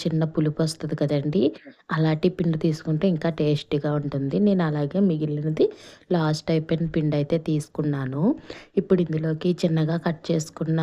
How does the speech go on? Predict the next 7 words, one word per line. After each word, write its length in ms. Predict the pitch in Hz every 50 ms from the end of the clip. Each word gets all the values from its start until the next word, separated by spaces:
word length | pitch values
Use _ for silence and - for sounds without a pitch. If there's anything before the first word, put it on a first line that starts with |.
| 156 160 -
ఒక 280 | 156 156 - - - 156
ఉల్లిపాయ, 540 | 143 143 139 143 - 143 143 143 151 147 143 - 151
ఒక 180 | 151 - 160
క్యారెట్, 580 | 156 - 151 143 143 - 143 143 - - - 143 139 175 - - - - - - -
ఒక 140 | 180 - 196 160 -
టమాటా 420 | 156 147 151 151 143 - - 147
ముక్కల్ని 560 | 151 147 147 - - 151 151 143 143 143 143